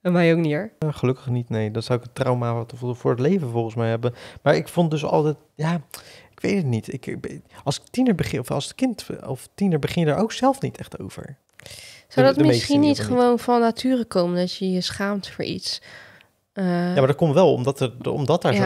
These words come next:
Speaker 1: omdat
Speaker 2: als,
Speaker 1: er
Speaker 2: als er
Speaker 1: weinig
Speaker 2: heel normaal
Speaker 1: over
Speaker 2: erover praten, denk ik
Speaker 1: Ja.
Speaker 2: dat mensen daar gewoon normaal over praten.
Speaker 1: Nou,
Speaker 2: En,
Speaker 1: precies,
Speaker 2: en, en
Speaker 1: ja.
Speaker 2: kijk, het moeilijke is natuurlijk ook van,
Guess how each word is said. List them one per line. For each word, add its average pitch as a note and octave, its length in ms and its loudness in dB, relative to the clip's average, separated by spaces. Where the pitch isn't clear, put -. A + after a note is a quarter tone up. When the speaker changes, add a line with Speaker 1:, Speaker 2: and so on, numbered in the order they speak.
Speaker 1:
omdat G3 80 2
Speaker 2:
als, F#3+ 120 2
Speaker 1:
er G3 80 0
Speaker 2:
als - 80 4
er - 60 2
Speaker 1:
weinig D#3+ 220 6
Speaker 2:
heel C#3+ 120 2
normaal G3+ 160 4
Speaker 1:
over D3+ 120 2
Speaker 2:
erover A#2 200 2
praten, C#3+ 380 0
denk F3 160 2
ik - 60 2
Speaker 1:
Ja. F2+ 60 -2
Speaker 2:
dat B2+ 80 0
mensen A#2+ 260 0
daar A#2+ 100 0
gewoon C#3 160 0
normaal C3 280 0
over C3 140 -4
praten. C#3+ 380 -6
Speaker 1:
Nou, G#3+ 160 4
Speaker 2:
En, G#3 60 4
Speaker 1:
precies, G#3 340 0
Speaker 2:
en, F#3 80 -4
en - 0 -
Speaker 1:
ja. F3+ 180 0
Speaker 2:
kijk, - 180 -10
het D3 120 0
moeilijke G#3 300 6
is C#3 60 2
natuurlijk C3 380 0
ook - 60 -12
van, A#2 240 -2